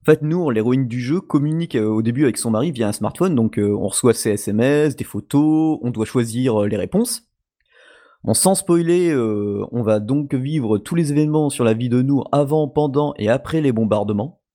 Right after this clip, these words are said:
Le jeu, le jeu, rien que le prologue, euh, on voit qu'il est touchant, <laughs> il est gavé drôle, malgré que, pourtant que ça parle pen-, pendant des sujets, euh, assez graves, euh,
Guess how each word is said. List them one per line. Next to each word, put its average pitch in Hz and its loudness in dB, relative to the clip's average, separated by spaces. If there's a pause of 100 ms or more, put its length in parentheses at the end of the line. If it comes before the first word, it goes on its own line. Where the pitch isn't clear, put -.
(1300)
Le 139 4
jeu, 143 4 (460)
le 131 2
jeu, 135 2
rien 127 2
que - -2
le 147 0
prologue, 143 2
euh, 104 -2
on 110 -4
voit 135 -2
qu'il 101 -10
est 101 -6
touchant, 175 -4 (160)
<laughs> - -12
il 123 2
est 113 2
gavé 151 4
drôle, 139 0
malgré 127 -2
que, 127 -8
pourtant - -10
que - -12
ça 113 0
parle 131 -2
pen-, 117 -2
pendant 120 2
des 113 0
sujets, 131 0
euh, 107 -4
assez - -2
graves, 127 0
euh, 101 -4